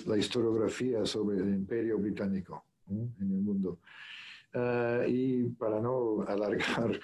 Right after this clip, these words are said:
<laughs> mucho la conversación, o, o qué, porque es, es interesante que en los años, ah, setenta, ¿no? Había muchos,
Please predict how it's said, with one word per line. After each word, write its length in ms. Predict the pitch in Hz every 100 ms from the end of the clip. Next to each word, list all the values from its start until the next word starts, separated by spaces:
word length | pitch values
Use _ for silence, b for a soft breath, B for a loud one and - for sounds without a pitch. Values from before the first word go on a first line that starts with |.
| B
<laughs> 180 | B -
mucho 220 | 123 117
la 160 | 107 87
conversación, 760 | 110 101 98 101 98 107 107
o, 100 | 101
o 220 | 92 - -
qué, 280 | 92 87 -
porque 340 | - - - - B B
es, 260 | 135 139 139
es 160 | 127 202
interesante 640 | 190 143 131 135 131 123
que 340 | - 117 113 -
en 140 | 120
los 220 | 131 -
años, 600 | 170 185 147 - - - _ _ _ _ _
ah, 360 | 139 120 101 101 -
setenta, 720 | - 120 113 127 107 - 87
¿no? 180 | 101 120
Había 280 | 117 120
muchos, 500 | 120 127 127 - -